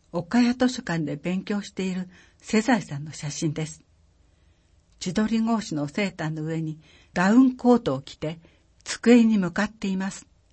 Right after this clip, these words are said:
机の上には本と筆記用具が置かれています。二枚目、千鳥格子のセーターを着た瀬在さんの上半身の写真です。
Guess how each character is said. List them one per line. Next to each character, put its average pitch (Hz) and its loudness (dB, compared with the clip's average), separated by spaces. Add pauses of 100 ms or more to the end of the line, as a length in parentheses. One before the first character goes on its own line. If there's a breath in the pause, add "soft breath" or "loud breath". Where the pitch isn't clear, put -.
(760)
机 240 6
の 208 0
上 208 0
に 170 -4
は 151 -6 (120)
本 254 4
と 143 -10 (340 soft breath)
筆 170 -8
記 - 0
用 262 6
具 202 0
が 117 -10
置 143 -16
か 160 -6
れ 165 -4
て 165 -8
い 156 -2
ま 156 -4
す。 - -18 (1300)
二 185 4
枚 240 6
目、 220 -2 (960)
千 190 -6
鳥 262 8
格 285 8
子 - -6
の 156 -4
セ 208 -2
ー 208 -6
タ 156 -4
ー - -8
を 135 -10
着 - -20
た 135 -8 (420 soft breath)
瀬 240 2
在 247 4
さ 143 -8
ん 151 -6
の 147 -8
上 190 -2
半 254 4
身 175 -6
の 120 -4
写 - -10
真 151 -4
で 151 -8
す。 - -20